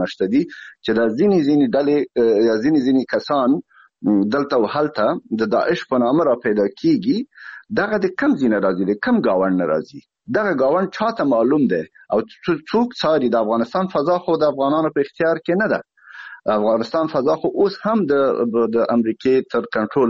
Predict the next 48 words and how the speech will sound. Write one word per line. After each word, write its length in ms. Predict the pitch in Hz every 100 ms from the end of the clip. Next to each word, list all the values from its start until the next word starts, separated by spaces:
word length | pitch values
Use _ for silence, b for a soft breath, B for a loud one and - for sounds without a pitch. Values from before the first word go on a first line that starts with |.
| 127
لاندې 240 | 147 107
دی. 160 | 76 64 _ B B B B
دا 160 | 104 165
چې 100 | 180
د 100 | 147 147 151
دغو 160 | 233
نشیانو 580 | 202 151 - 156 165 160
نه 120 | 143
دوی 160 | 127 143
خبر 340 | - 120 131 160
وي، 120 | 131
مخکې، 200 | 123 - 113
مخکې 200 | 156 - 131
نه 60 |
خپل 200 | 120 - 131
افرادو 440 | 110 135 147 131
ته 60 | 123
وایي 140 | 135
چې 100 | 131 101
دغه 140 | 127 135 127
مخکې 300 | - _ 131 113 - 113
نور 120 | 123
افغانستان 500 | 110 98 98 - 135 127
ته 80 | -
مه 120 | 131
ځئ 140 | 113 92
چې 60 | 101
خطر 260 | 90 - 98
کیږي. 380 | - 85 80 76 B B B B B _
بیا 120 | 98 160
د 100 | 147 143
دغې 180 | 175 160 120
نه 60 | 135
چې 120 | 127
دوی 180 | 131 170 151 -
واقف 440 | 110 113 - - 139 127
وي، 80 |
د 80 | 110 120
دې 80 | - 120
مخنیوي 420 | - 107 165 262
لپاره 340 | 233 147 113
ولې 200 | 101 101 95
بیا 120 | 95
مثلا 240 | 92 - 92
دوی 200 | 92 90
تصمیم 320 | 85 - 92 90
نه 60 | 82
لري؟ 220 | 76 -